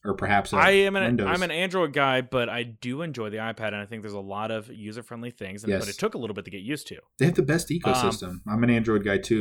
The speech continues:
Speaker 2: yeah.
Speaker 1: but Apple has
Speaker 2: But,
Speaker 1: the best ecosystem.
Speaker 2: but I don't see myself moving fully over to an iPhone still. Not yet, at least.
Speaker 1: Yeah.
Speaker 2: Uh, d-, just to touch on that, one more, one more thing. Also, the Google Pixel phone is one of the reasons I will not lo-,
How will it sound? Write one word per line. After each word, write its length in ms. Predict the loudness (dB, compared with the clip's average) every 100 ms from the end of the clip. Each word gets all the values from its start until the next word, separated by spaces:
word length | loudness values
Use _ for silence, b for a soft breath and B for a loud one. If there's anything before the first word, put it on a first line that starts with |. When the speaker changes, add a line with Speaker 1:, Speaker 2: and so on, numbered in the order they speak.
| 2
Speaker 2:
yeah. 60 | -4
Speaker 1:
but 80 | -6
Apple 220 | -6 2
has 20 | 6
Speaker 2:
But, 240 | 6 6
Speaker 1:
the 60 | -2
best 140 | -4
ecosystem. 320 | -8 -8 -2
Speaker 2:
but 380 | 2 4 2 -2 -4
I 540 | -2 -2 -2 -6 -8 -8
don't 280 | -6 -6 -10
see 200 | -8 -6
myself 440 | -6 -6 -8 -8
moving 460 | -8 -8 -8 -10 -10 _
fully 640 | -20 -18 -8 -6 -6 -8 -10
over 240 | -12 -12
to 140 | -14
an 40 | -16
iPhone 400 | -16 -16 -18 -16
still. 380 | -16 -16 -16 _ _ _ _ -2
Not 220 | 0 0
yet, 240 | -6 -12 _ _ _ -16
at 140 | -14
least. 320 | -14 -18 -20 -18 -10
Speaker 1:
Yeah. 260 | -8 -8 -14 _ _ _ _ _ _ _ _ b b b b -4
Speaker 2:
Uh, 260 | -2 -2 -6
d-, 160 | -8 -10
just 280 | -6 -8 -6
to 60 |
touch 280 | -2 -2 0
on 180 | -4 0
that, 240 | 0 -2
one 140 | -4 -4
more, 340 | -4 -8 -12 -10
one 180 | -8 -8
more 80 | -8
thing. 320 | -6 -6 -8 -6
Also, 380 | -4 -2 -4 -6
the 120 | -6
Google 260 | -8 -8 -6
Pixel 400 | -4 -2 -4 -4
phone 300 | -2 -2 -4
is 140 | -6
one 180 | -4 -4
of 60 |
the 80 | -2
reasons 320 | -2 -4 -6
I 80 | -6
will 180 | -6 -6
not 360 | -4 -4 -6 -10
lo-, 580 | -6 -2 -2 -2 -8